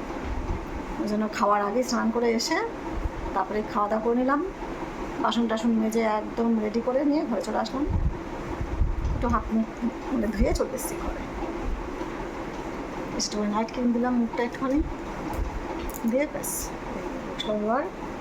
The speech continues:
একটু বসি, তারপরে ভিডিওটা এডিট করি, কমপ্লিট করি, তারপর শুই। আজকে আর বেশি কিছু হয়নি খাবার দাবার,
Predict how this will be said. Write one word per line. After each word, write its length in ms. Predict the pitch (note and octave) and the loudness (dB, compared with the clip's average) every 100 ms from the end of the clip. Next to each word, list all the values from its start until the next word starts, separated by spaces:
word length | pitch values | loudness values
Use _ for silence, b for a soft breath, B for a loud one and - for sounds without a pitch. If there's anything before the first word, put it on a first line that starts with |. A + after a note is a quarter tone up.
| - - - - G3+ | -8 -8 -6 -6 -4
একটু 120 | F#3+ G3 | -4 -2
বসি, 280 | G3+ C4 D#4 - - - - - - - - - - - - - - - - | 0 2 2 4 4 4 4 4 4 2 0 2 2 2 -2 -4 -6 -6 -6
তারপরে 240 | - F#3+ F3+ | -4 -2 -2
ভিডিওটা 220 | F#3 F#3+ | -2 0
এডিট 160 | G3 - - | -2 -2 0
করি, 160 | A3 B3+ - - - - | 2 2 0 -4 -6 -4
কমপ্লিট 260 | G3+ G#3 A#3 | -2 -2 0
করি, 180 | A3+ D4 - E4+ - - - - - - | 2 2 0 -6 -6 -6 -6 -6 -6 -4
তারপর 220 | G3+ G3 | -2 -2
শুই। 240 | - A#4 - - - - - - - - - - - - G#3 | -2 -4 -4 -6 -4 -2 -2 -4 -4 -6 -6 -8 -8 -4 -4
আজকে 140 | - G3 | 0 0
আর 60 | G3 | 0
বেশি 120 | G#3 | 0
কিছু 160 | G#3+ A3+ G#3 | 0 2 2
হয়নি 260 | G#3+ G3 A3 - - - | 2 4 4 2 0 0
খাবার 200 | - G#3 G#3 | 2 2 2
দাবার, 240 | G#3 C4+ | 0 2